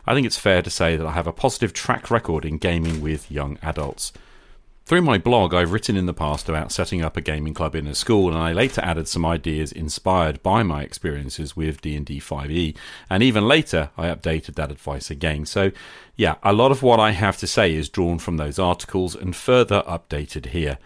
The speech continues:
Suffice it to say that I've worked with a lot of young adults and helped many get into the role-playing games hobby.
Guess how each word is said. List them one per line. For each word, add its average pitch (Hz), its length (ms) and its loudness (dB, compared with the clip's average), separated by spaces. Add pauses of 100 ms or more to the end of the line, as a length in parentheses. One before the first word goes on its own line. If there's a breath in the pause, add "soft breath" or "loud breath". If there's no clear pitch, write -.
(380 loud breath)
Suffice - 460 0
it - 100 -2
to 92 60 -6
say 120 220 4
that 92 160 2
I've 85 180 0
worked 104 300 2
with 87 100 -2
a 87 60 0
lot 101 180 4
of 110 120 -4
young 87 200 0
adults 73 480 -4
and 76 160 -6
helped - 360 -4
many 90 280 2
get 73 160 -6
into 85 220 -6
the 85 80 -4
role-playing 76 400 -4
games 69 280 -8
hobby. 76 300 -2